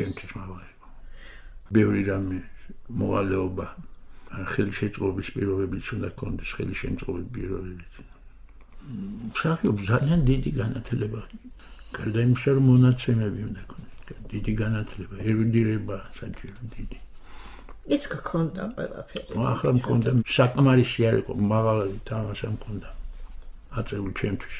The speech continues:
Speaker 2: სხვათა შორის
Speaker 1: განასხვავებელია.
Speaker 2: მსახიობს ეგრევე აწერია სახეზე, რა დონის განათლება და რა როლსაც არ უნდა
Speaker 1: ხო,
Speaker 2: თამაშობდეს.
Speaker 1: შენ
Speaker 2: შენ ეს, გემჩნეოდა თენგის სცენაზე, რო იდექი ნებისმიერ როლში.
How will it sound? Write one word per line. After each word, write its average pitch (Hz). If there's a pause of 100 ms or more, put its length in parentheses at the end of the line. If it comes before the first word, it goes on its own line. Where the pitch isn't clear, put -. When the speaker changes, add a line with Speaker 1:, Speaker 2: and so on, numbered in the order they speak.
(200)
Speaker 2:
სხვათა 123
შორის 254
Speaker 1:
განასხვავებელია. 131
Speaker 2:
მსახიობს -
ეგრევე 165
აწერია 139
სახეზე, - (500)
რა -
დონის 165 (180)
განათლება 147
და 160 (600)
რა 180
როლსაც 202
არ 185
უნდა 170
Speaker 1:
ხო, 127
Speaker 2:
თამაშობდეს. 156
Speaker 1:
შენ 220
Speaker 2:
შენ 226
ეს, 247 (840)
გემჩნეოდა 190 (100)
თენგის -
სცენაზე, 127
რო 151
იდექი -
ნებისმიერ 131
როლში. -